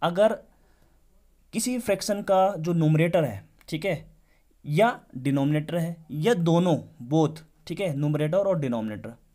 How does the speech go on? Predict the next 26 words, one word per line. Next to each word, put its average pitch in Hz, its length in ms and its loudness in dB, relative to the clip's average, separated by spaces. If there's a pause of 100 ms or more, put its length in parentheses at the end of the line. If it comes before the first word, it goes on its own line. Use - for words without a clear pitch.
(140)
राइट? 170 300 -2 (540)
अगर 196 200 0
वो 254 80 2
फ्रैक्शन 226 500 0
फॉर्म 156 260 2
में 190 140 -2
होते 135 340 -6
हैं, 113 240 -8
जैसे 139 220 -6
यहाँ 165 140 0
पे 170 80 -6
लिखा 156 160 -4
है 190 160 -2
fraction 196 480 -4
in, 170 200 -2 (260)
किस - 180 -6
में? 208 200 -4 (380)
न्यूमरेटर 147 600 2 (500)
और 185 300 4 (180)
डिनोमिनेटर 147 720 0 (220)
और 175 220 4 (120)
बोथ, 113 300 -6
यानी 156 280 0
कि 233 220 -4
अगर 196 400 -2
न्यूमरेटर 151 600 0